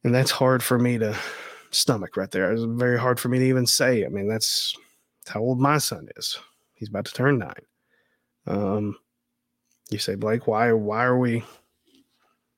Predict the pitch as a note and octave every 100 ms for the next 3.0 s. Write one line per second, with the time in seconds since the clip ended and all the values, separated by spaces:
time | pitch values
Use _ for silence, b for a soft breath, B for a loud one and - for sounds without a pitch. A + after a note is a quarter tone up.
0 | - - - A#2 C3+ C3+ D#3 D3 D3 C#3+
1 | C#3 C3 C3 C#3+ C#3 B2 C#3+ B2+ G2 G#2+
2 | A#2 A#2+ B2+ G#2+ B2+ A#2+ G2 D2 C#3+